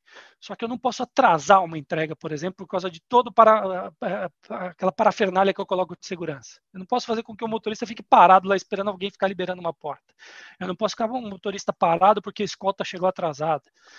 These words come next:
Eu tenho que fazer com que ele entregue o mais rápido possível, de uma forma, é, ágil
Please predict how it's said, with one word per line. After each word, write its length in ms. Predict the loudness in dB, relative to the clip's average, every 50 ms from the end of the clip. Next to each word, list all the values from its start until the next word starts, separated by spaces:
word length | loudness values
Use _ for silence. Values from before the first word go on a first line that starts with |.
| -20 -20 _ _ _ _
Eu 100 | -18 -16
tenho 180 | -16 -16 -16
que 80 | -14 -10
fazer 160 | -10 -10 -10
com 160 | -10 -12 -12
que 140 | -8 -4 -2
ele 260 | -2 -2 -2 -4 -8 -12 _ -16
entregue 480 | -14 -14 -10 -2 0 0 0 0 -2
o 40 | -4
mais 200 | -4 -4 -4 -2
rápido 320 | -2 -4 -4 -4 -8 -10 -12
possível, 520 | -14 -16 -12 -10 -10 -8 -8 -8 -8 -10
de 80 | -10 -10
uma 140 | -10 -8
forma, 340 | -8 -8 -8 -8 -8 -12 -12 -14 _ _ _ _ _ _ _ -2
é, 500 | 2 4 6 6 6 6 4 4 2 0 2 4
ágil 480 | 6 8 8 6 4 -2 -8 -8 -10